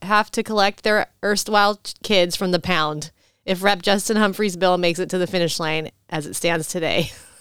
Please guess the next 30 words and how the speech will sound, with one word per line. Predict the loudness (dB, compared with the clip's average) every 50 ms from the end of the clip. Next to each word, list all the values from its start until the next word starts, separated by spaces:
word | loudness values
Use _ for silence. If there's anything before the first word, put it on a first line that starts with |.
| _ _ -16 -16
<laughs> | -16 _ _ _ -12 -10 -10 -10 -10 -2 0
Humphrey's | 0 2 4 4 4 4 4
bill, | 4 4 4 6 4 4
which | 2 0
was | 0 0 0
filed | 2 2 4 4 4 2 0
Wednesday, | 0 0 0 2 2 2 2 2
seeks | 0 -2 -4 -4 -4 -4
to | -6 -4
put | -2 -2 0 0
in | -2 -2
place | -2 0 0 0 0 0 -4 -6
a | -6 -4
law | 0 2 4 4 4 4
whereby | 2 0 0 2 2 2
students | 0 0 0 2 2 2 2 0 -4 -8 -12 _ _ _ _ _ _ _ _
who | -4 -2
purport | -2 0 2 2 2 2 2
to | 0 -2 -2
be | 0 0 2 2 2 2
an | 2 2
imaginary | 2 2 2 2 0 0 -2 -2 0 0
animal | 2 2 0 0 2 2 2
or | 2 2 2
animal | 2 2 0 0 -2 -2
species, | -4 -4 -4 -4 -4 -4 -6 -8 -8 -8 -8 -10 -12 _ _ _ _ _ _ _ _
or | 0 2
who | 2 4
engage | 2 2 2 2 2 4 4 2 2 0
in | -4 -6